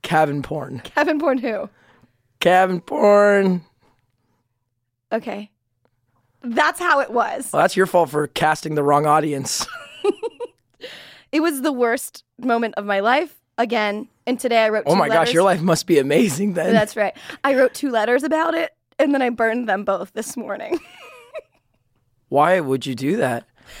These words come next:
Speaker 2: 'Cause I needed to get it off my chest.
Speaker 1: No, I meant, like, paper and pen. You're just gonna not
Speaker 2: Burn
Speaker 1: care
Speaker 2: paper and
Speaker 1: about the
Speaker 2: pen.
Speaker 1: atmosphere?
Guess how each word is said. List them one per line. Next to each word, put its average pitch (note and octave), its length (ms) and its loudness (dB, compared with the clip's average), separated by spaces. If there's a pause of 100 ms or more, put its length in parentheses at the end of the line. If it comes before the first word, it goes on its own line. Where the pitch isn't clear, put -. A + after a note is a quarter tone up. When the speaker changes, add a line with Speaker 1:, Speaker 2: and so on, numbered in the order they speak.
(120)
Speaker 2:
'Cause - 160 -8
I A#3+ 40 -4
needed B3 240 -4
to A3+ 60 -6
get G#3+ 180 0
it G#3 80 -4
off - 160 -4
my F#3+ 100 -10
chest. - 440 -10
Speaker 1:
No, C3+ 80 0
I D#3+ 80 4
meant, D3+ 240 0
like, C#3 240 -6 (180)
paper C3 500 -2
and A#2 280 -8
pen. F3 260 -8
You're C3 100 -4
just A#2+ 200 -10
gonna A#2+ 300 -6
not B2 60 -14 (280)
Speaker 2:
Burn - 240 -2
Speaker 1:
care - 0 -
Speaker 2:
paper - 180 -2
and C3+ 80 0
Speaker 1:
about C3+ 140 0
the - 60 -8
Speaker 2:
pen. A#2+ 100 -2
Speaker 1:
atmosphere? D#3 600 -4